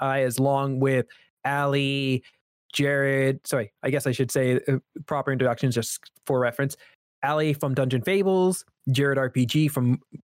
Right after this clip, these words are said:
uh, Merely a Setback, Jin from Morley Grey, Shoe Boots, of course, and myself,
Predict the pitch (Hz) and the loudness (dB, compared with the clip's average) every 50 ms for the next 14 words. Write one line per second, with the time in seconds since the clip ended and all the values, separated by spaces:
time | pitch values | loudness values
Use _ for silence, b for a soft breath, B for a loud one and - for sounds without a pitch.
0 | _ - - 139 127 123 120 120 123 120 117 113 - - 135 135 131 127 127 117 | _ -8 -4 -2 -2 0 0 0 0 0 -2 -2 -2 0 0 2 2 0 0 0
1 | - 180 180 165 - 185 175 170 165 165 165 - - 139 135 131 123 135 143 156 | -2 -2 -4 -2 -2 -2 -2 -2 -2 -4 -6 -8 -8 -6 -4 -2 0 0 0 0
2 | 160 170 175 180 180 180 180 - - 151 139 131 123 120 117 127 135 135 135 131 | 0 0 0 2 0 0 -2 -4 -4 -2 -2 -2 -2 -2 0 0 2 2 2 0
3 | 120 120 117 110 - - 131 131 139 170 190 208 233 247 240 _ _ _ _ _ | 0 -2 -2 -2 -2 0 0 2 2 2 0 0 0 -2 -4 _ _ _ _ _
4 | _ _ _ _ _ _ _ _ _ _ _ _ - - - 247 254 220 240 233 | _ _ _ _ _ _ _ _ _ _ _ _ -8 -4 -2 0 0 2 2 2
5 | 233 185 - - - - - - 190 175 - - 196 190 190 180 - - 156 160 | 0 0 -2 -4 -6 -6 -6 -4 -6 -4 0 0 2 2 0 0 -4 -6 -6 -2
6 | 156 147 139 127 - - 156 156 151 147 | -2 0 -2 -2 0 0 0 0 0 -2